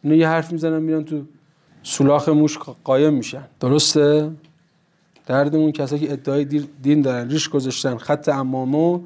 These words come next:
آیت الله و ثقة الاسلام هم ساکتن. استاد اخلاق.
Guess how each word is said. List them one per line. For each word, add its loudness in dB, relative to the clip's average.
آیت 0
الله 2
و 0
ثقة -6
الاسلام 0
هم 2
ساکتن. -2
استاد 2
اخلاق. -2